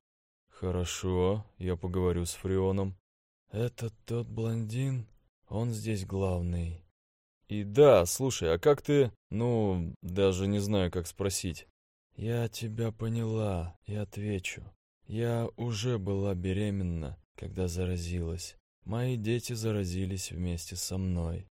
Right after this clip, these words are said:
А затем я изо всех сил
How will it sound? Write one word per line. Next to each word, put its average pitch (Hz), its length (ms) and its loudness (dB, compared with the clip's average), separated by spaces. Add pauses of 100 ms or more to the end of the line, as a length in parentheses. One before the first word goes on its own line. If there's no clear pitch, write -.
(180)
А 90 160 -4
затем 104 580 -2 (200)
я 123 320 -2
изо 98 240 0
всех 92 400 -4
сил 98 440 -6